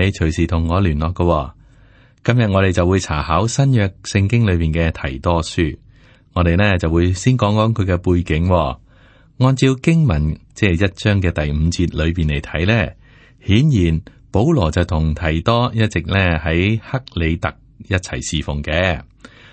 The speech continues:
嗱，唔知道佢哋喺嗰度呢，一齊侍奉有幾耐？但係當我哋讀呢封書信嘅時候呢，你會見到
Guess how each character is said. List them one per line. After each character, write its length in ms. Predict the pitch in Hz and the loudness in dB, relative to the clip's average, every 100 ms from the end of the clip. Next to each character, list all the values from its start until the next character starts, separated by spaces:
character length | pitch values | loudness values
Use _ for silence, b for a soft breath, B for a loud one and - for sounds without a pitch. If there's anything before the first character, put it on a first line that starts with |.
| B - | B 0
嗱， 120 | 87 | 2
唔 120 | 90 | 4
知 120 | 98 170 | 4 2
道 120 | 143 | 2
佢 160 | 123 | 2
哋 100 | 123 | 2
喺 140 | 110 120 | 2 2
嗰 100 | 131 | 0
度 220 | 127 85 | 0 0
呢， 260 | 98 95 82 | 0 0 0
一 240 | 85 82 | -2 -2
齊 480 | 107 - - 76 67 - | -2 -6 -10 -6 -6 -4
侍 120 | 80 | -4
奉 140 | 78 73 | -2 -2
有 120 | 76 | -2
幾 180 | 76 82 | -2 -2
耐？ 400 | 78 73 65 - b b b b | -2 -2 -6 -8 b b b b
但 120 | 117 120 | 0 2
係 100 | 123 | 4
當 180 | 170 | 2
我 120 | 156 120 | 2 2
哋 180 | 101 | 2
讀 180 | 101 101 | 2 0
呢 80 | 127 | 0
封 220 | 127 143 | 2 0
書 220 | 143 151 147 | 2 0 2
信 120 | 123 | 2
嘅 120 | 120 | 2
時 180 | 110 80 | 0 0
候 160 | 90 | 0
呢， 260 | 120 131 73 b b b b | 0 0 -2 b b b b
你 160 | 101 127 | 0 2
會 140 | 139 | 2
見 260 | 135 143 143 | 2 2 2
到 120 | 110 | 2